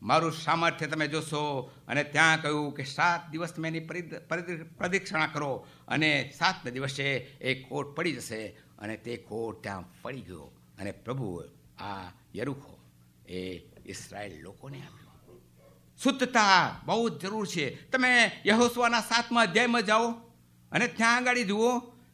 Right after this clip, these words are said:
કે એક નાનું ગામ આય, ત્યાં આગળ એ જવા માગે છે, તેમને જીતવા માગે છે. ઈશ્વરની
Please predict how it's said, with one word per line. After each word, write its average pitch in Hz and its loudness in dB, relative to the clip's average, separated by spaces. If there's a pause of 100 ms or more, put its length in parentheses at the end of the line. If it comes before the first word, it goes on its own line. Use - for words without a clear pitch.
(160)
કે 240 8
એક 233 2
નાનું 226 2
ગામ 226 2
આય, 226 4 (800)
ત્યાં 233 8
આગળ 240 6
એ 233 4
જવા 208 4
માગે 208 0
છે, 262 -6 (680)
તેમને 233 8
જીતવા 233 2
માગે 226 6
છે. 220 -4 (540)
ઈશ્વરની 247 0